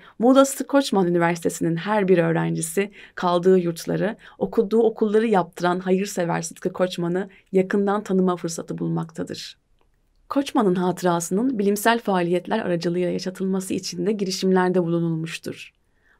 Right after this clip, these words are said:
Muğla Sıtkı Koçman Üniversitesi Sosyal Bilimler Enstitüsü'nün Sobiyat adlı dergisi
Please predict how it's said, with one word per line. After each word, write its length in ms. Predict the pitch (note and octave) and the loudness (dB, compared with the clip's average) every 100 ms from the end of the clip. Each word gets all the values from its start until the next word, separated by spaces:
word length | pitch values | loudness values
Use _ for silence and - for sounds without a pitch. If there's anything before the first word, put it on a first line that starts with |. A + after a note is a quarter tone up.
| - | -2
Muğla 260 | A#3 C4 | 2 2
Sıtkı 260 | C4 - A#3 | 0 -6 -4
Koçman 420 | - - F#3+ F3 | -2 0 0 0
Üniversitesi 680 | E3+ E3+ E3 E3 F3 - C3 | 0 0 -2 -4 -6 -2 -4
Sosyal 500 | - F#3+ F#3+ A3+ A3+ | -2 -2 -2 -2 -2
Bilimler 400 | G#3 G3+ G3+ A3 | -2 -2 0 -2
Enstitüsü'nün 680 | F#3 F3+ - F#3+ - F3 G#3 - - | -2 -4 -6 -10 -4 -2 -4 -10 -20
Sobiyat 480 | - A#3 A#3 B3+ F#3+ | -6 -4 2 2 0
adlı 340 | F3 E3+ F3 E3 | -2 -2 -2 0
dergisi 540 | E3+ E3+ E3+ - C4 | 0 -2 -4 -4 -4